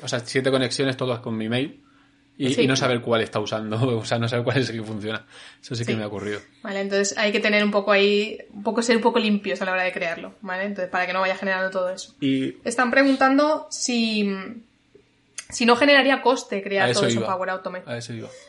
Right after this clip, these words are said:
Speaker 2: A ver, realmente, eh, ya las aplicaciones, o sea, lo que son las licencias de Power Platform, ¿vale? Es decir, por ejemplo, una licencia de Power App, siempre que el Power Automate se ejecute en el contexto de la aplicación, está soportado, ¿vale? Y tiene un número de ejecuciones diarias que son muchas, ¿vale? Que de hecho hace poco las cambiaron.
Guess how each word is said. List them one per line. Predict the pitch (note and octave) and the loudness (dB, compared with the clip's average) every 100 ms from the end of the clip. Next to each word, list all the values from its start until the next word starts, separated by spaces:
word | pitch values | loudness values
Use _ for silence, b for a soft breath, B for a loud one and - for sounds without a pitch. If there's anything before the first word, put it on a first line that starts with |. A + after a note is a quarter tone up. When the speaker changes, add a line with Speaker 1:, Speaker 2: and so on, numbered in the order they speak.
| B - | B 0
Speaker 2:
A | G#3+ | 4
ver, | G#3+ | 4
realmente, | G#3+ A3 A#3 B3 B3 C4 C4+ - - | 4 2 4 2 2 2 2 -2 -2
eh, | G#3+ G3+ G3 G3 | 0 0 -2 0
ya | G#3+ | 2
las | G#3+ A#3 A#3 | 4 2 0
aplicaciones, | A#3 A#3 A3+ G#3 A#3+ A3+ | -2 -2 -2 -2 -4 -2
o | |
sea, | A3+ G3 | -2 -2
lo | |
que | G#3 | -2
son | A#3 A3+ | -2 -2
las | G#3 | -2
licencias | G#3 G#3 B3 B3 A3+ F#3 E3+ | -2 0 0 0 -4 -6 -4
de | F#3+ | 0
Power | A3 A#3+ A3+ | 2 2 2
Platform, | G#3+ G3+ C#4+ D#4+ | -2 -4 -4 -4
¿vale? | G#3+ A3 C#4 - | -2 -2 -2 -4
Es | |
decir, | G3+ G#3 | -4 -4
por | G3 | -6
ejemplo, | G3 G3+ | -6 -2
una | G#3 A3 | -2 -2
licencia | G#3+ G#3 F#3 | -4 -8 -8
de | F3 | -4
Power | G3 G#3+ A#3+ | -2 0 0
App, | D4 | -2
siempre | - A#3+ A3 G3 | -2 -2 0 -2
que | F#3 | -4
el | |
Power | F#3+ F#3 | -2 -2
Automate | G3 G3 F#3 | -2 -4 -10
se | G3 | -12
ejecute | G#3 A3+ G3 | -12 -12 -10
en | E3 | -10
el | F3 | -10
contexto | F3 A3 G#3+ | -8 -8 -8
de | F3 | -10
la | |
aplicación, | D#3 F3 F3 D4 F#4+ b b b b - | -10 -10 -2 -2 -2 b b b b -10
está | G3+ - G3+ | -8 -4 -4
soportado, | G3+ G3 F#3+ F3 - | -4 -8 -10 -14 -10
¿vale? | G3 A#3 | -4 -2
Y | A3 | -2
tiene | G#3+ A#3+ | -2 -2
un | A#3 G#3+ | -4 -4
número | G#3+ A3+ | -4 -4
de | G#3+ | -4
ejecuciones | G3+ G3+ G#3 A3+ A3 | -8 -8 -6 -6 -4
diarias | G#3 B3+ | -4 -4
que | A3+ | -6
son | G3+ G#3 | -8 -6
muchas, | F#3+ F3+ - - G#3 | -8 -12 -16 -18 -12
¿vale? | G3+ | -10
Que | G#3 | -6
de | G3 | -6
hecho | G3 | -8
hace | G#3 G3 | -10 -8
poco | G3+ A3 | -8 -6
las | F#3+ | -8
cambiaron. | - F3 F3+ E3 | -12 -14 -14 -14